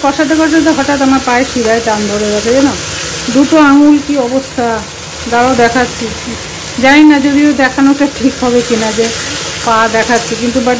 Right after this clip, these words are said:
দেখো তোমরা, এই দুটো আঙুল এক জায়গায় হয়ে গেছে, দেখেছো কিরম বেঁকে গেছে আঙুলটা?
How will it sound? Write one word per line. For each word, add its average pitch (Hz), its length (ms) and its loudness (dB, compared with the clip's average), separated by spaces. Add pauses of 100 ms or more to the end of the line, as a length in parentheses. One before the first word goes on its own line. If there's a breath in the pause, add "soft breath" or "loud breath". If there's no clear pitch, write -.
দেখো 240 340 0
তোমরা, 277 260 4 (240)
এই 254 220 2
দুটো 269 200 0
আঙুল 254 280 4
এক 220 200 0
জায়গায় 220 260 0
হয়ে 190 180 -2
গেছে, 185 180 -8
দেখেছো 277 260 -4
কিরম 262 180 2
বেঁকে 247 320 0
গেছে 262 280 0
আঙুলটা? 262 420 2